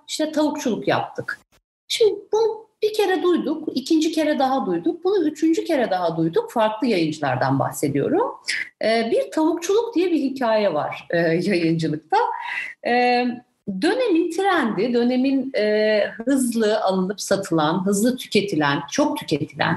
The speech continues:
kitle içerisinde çok tüketilen, e, et ürünü olarak tavuk,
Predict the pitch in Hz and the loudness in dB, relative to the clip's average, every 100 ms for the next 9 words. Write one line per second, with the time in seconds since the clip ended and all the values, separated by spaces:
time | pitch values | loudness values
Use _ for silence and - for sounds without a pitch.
0 | - - - 165 156 160 - 170 165 165 | -2 -8 -2 0 0 -2 -2 -2 0 -2
1 | 233 - - 160 156 196 285 285 - - | -4 -4 -2 -2 -2 0 0 -2 -10 -20
2 | _ 175 170 - 285 277 165 160 165 294 | _ 0 2 2 0 0 0 0 2 0
3 | 359 - - 165 - | -2 -2 -2 -2 -6